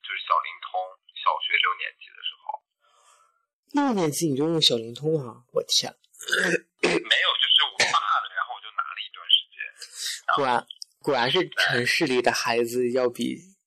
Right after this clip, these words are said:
Speaker 2: 村儿里的要先进很多。
Speaker 1: 对，那时候就，哎，反正就装逼嘛，然后就拿了拿。就我们班有个同学在拿，然后我说：“那我也想拿。”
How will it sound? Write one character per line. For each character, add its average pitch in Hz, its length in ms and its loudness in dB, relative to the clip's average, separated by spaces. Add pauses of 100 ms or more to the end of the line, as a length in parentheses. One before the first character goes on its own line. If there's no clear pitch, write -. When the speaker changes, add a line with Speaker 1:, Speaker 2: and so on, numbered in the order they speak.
(460)
Speaker 2:
村 - 240 2
儿 135 80 0
里 120 160 0
的 123 160 0
要 120 160 2 (440)
先 139 360 -2
进 135 200 0
很 117 200 -4
多。 127 100 2 (1200)
Speaker 1:
对， - 160 6
那 - 80 -2
时 - 80 8
候 - 160 4
就， - 80 6 (320)
哎， - 80 4 (240)
反 98 80 -4
正 - 80 -4
就 - 80 -2 (160)
装 107 160 2 (160)
逼 - 60 4 (260)
嘛， - 80 2 (480)
然 - 80 -6
后 - 160 -10
就 87 160 -10 (640)
拿 - 80 4
了 - 180 2 (140)
拿。 - 40 -10 (360)
就 196 160 4
我 - 160 -6
们 - 80 -4
班 123 160 2
有 117 80 0
个 95 80 -12
同 92 160 -18
学 - 160 -20
在 92 80 -20
拿， - 160 -20 (240)
然 101 80 2
后 117 80 -10
我 110 80 -10
说 113 240 -6
：“那 131 80 -12
我 - 140 -20
也 - 20 -18
想 - 160 -8
拿。” - 160 -14